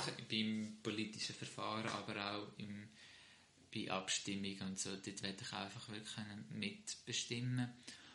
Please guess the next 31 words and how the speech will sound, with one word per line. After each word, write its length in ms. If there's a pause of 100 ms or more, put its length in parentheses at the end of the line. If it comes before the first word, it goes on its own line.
(320)
Und 260
es 160
ist 100
auch 80
sicher 540
auch 180 (220)
ein 680 (120)
gesellschaftlicher 1120
Druck 340
herum. 320 (800)
Wie 160
wir 120
eben 180
schon 140
vorher 340
erwähnt 540
haben, 180 (200)
muss 180
man 80
sich 220
immer 180
wieder 200
rechtfertigen 1040
und 420 (800)
man 320
muss 720 (160)
den 180
Leuten 220
immer 160
wieder 220
erklären, 1080